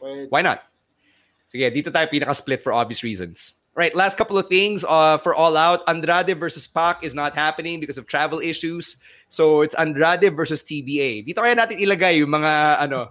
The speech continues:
Speaker 2: <laughs> allegedly, reportedly, baka sumipot ng All Out. Ito na, guys, pag-usapan na natin. Adam Cole and Bryan Danielson. Which one of these two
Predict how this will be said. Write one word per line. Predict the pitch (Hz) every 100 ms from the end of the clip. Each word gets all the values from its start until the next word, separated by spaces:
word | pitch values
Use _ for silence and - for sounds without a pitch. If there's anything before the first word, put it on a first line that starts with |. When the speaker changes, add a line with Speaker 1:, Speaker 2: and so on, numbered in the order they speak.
| 214
Speaker 2:
<laughs> | - 196
allegedly, | 175 190 190 160 175 160 202 131 135
reportedly, | 165 - 190 190 190 180 180 196 147
baka | - 151
sumipot | - 156 156 165 165
ng | 165 -
All | 156 156
Out. | 175 160 143
Ito | 226
na, | 311 247
guys, | 269 160 -
pag-usapan | 160 165 175 180 185
na | 180 180
natin. | 185 156 101 - _ _ _ _ -
Adam | 196 233 247
Cole | - 202 208 214
and | 185 175 147
Bryan | 160 165 170 147
Danielson. | 156 156 151 143 127 98 95 _ -
Which | 180 233 -
one | 202
of | 202 165
these | 175 165
two | - 160 151